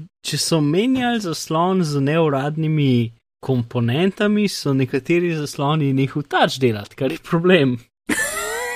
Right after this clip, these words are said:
Speaker 2: To je kar problem na takem telefonu.
Speaker 1: Ja, mislim, da je bil René Ricci, ki dobi te svoje podatke iz ne vem kje, da je bil nek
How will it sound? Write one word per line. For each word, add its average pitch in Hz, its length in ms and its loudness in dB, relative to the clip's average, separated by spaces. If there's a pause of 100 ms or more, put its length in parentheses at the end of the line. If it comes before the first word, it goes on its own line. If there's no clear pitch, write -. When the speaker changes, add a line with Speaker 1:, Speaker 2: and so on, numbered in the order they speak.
(560)
Speaker 2:
To - 140 -8
je 220 140 -4
kar - 300 2
problem 110 540 2
na 85 80 0
takem 73 440 -2
telefonu. 85 720 -2
Speaker 1:
Ja, 156 340 0
mislim, 156 260 -4
da 208 100 0
je 185 40 0
bil 185 160 2
René 165 300 0
Ricci, 151 320 -2
ki 135 140 -2
dobi 131 260 0
te 135 180 -4
svoje 127 320 0
podatke 117 540 0
iz 110 140 4
ne 110 120 0
vem 120 160 2
kje, 117 380 -4 (360)
da 127 120 2
je 120 40 6
bil 127 160 4
nek 131 300 2